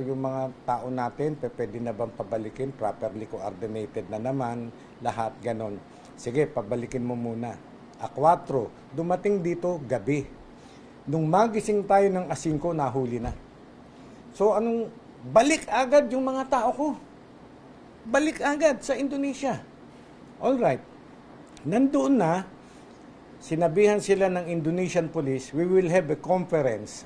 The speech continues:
at one o'clock." So, nag-antay sa sila, one o'clock, nandun na sila sa opisina ng police. Okay? Pinag-antay sila dun, including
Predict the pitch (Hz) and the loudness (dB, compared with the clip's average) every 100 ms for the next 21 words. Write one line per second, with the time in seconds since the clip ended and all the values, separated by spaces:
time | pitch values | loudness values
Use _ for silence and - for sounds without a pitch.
0 | - 135 127 151 156 139 139 127 - - | -6 -6 0 0 0 0 0 0 -2 -20
1 | - - - - - - - - - - | -20 -20 -20 -20 -20 -20 -20 -20 -18 -2
2 | 135 139 139 151 147 170 156 185 170 180 | 0 0 -2 -4 0 0 2 0 0 0
3 | 190 190 156 180 - - - - - 123 | 4 6 6 4 -6 -18 -20 -20 -12 2
4 | 175 220 220 190 185 180 170 165 170 170 | 4 4 2 2 2 2 -2 -2 0 -2
5 | 156 170 175 160 165 156 135 - 143 156 | -2 0 0 2 2 2 -2 -12 -6 -4
6 | 147 143 143 139 135 123 123 113 - - | -2 -2 0 0 -2 -6 -6 -8 -12 -18
7 | - - - - - - - 107 104 123 | -20 -20 -20 -20 -20 -20 -12 -10 -4 0
8 | 139 165 - - - - - - 151 175 | 0 -2 -8 -20 -20 -20 -20 -6 0 0
9 | 190 - 196 190 196 185 190 190 185 196 | 0 0 -2 2 2 4 2 4 4 2
10 | 139 139 139 165 180 175 196 196 190 | 2 -2 -2 -2 2 4 4 4 -6